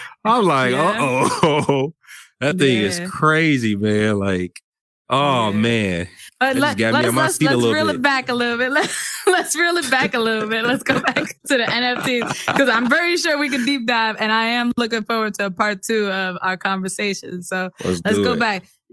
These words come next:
Speaker 1: Uh, you were talking about your N F Ts and your projects. Can you, uh, give us a little bit more in-depth information on that?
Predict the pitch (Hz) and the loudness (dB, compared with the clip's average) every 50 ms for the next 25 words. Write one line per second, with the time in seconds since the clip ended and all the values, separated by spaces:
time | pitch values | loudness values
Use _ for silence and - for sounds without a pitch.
0 | - - 196 196 185 202 240 269 269 - 262 240 - - 226 226 214 202 196 190 | -6 -4 -4 -2 -2 -2 -2 -2 0 0 0 0 0 -2 -2 0 0 0 -2 -4
1 | - 190 208 226 233 - 220 214 202 196 - - 220 202 208 175 185 185 190 208 | -6 -4 -4 -2 -2 -2 -2 -2 -4 -4 -6 -6 -4 -4 -2 -2 -2 -2 -2 -2
2 | 220 220 214 - 208 196 190 190 180 180 175 180 180 - _ 208 214 220 220 226 | -2 -2 -2 -2 -2 0 0 -2 -4 -4 -6 -6 -8 -10 _ -6 -4 -2 -2 -2
3 | 220 214 208 208 - - - - 190 190 196 196 180 190 214 233 269 269 262 247 | -2 -4 -6 -8 -10 -16 -12 -8 -6 -4 -4 -4 -4 -4 -2 -2 -2 -2 0 -2
4 | 247 226 226 214 196 196 202 196 202 208 208 208 208 202 202 - 190 196 202 190 | 0 0 -2 -2 -2 -2 -2 0 0 0 0 0 -2 -4 -4 -4 -2 0 0 0
5 | 190 190 190 - 196 190 185 180 180 180 196 214 - 254 247 240 240 240 247 247 | 0 -2 -2 -4 -6 -6 -4 -6 -6 -4 -4 -4 -4 -2 -2 0 0 0 -2 -2
6 | 254 262 269 | -4 -6 -8